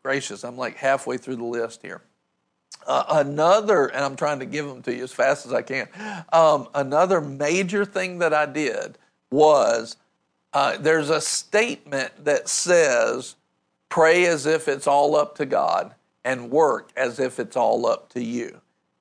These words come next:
And there is truth in that statement.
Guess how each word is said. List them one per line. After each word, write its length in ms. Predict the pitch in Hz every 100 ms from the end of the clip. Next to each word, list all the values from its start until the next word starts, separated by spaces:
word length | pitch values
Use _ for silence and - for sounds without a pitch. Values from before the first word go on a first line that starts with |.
| -
And 500 | 156 156 147 139 151
there 240 | 170 160
is 320 | 165 165 160 -
truth 720 | - 254 262 202 156 160 - _ -
in 380 | 185 208 196
that 300 | 185 175 -
statement. 640 | - - 175 151 - 98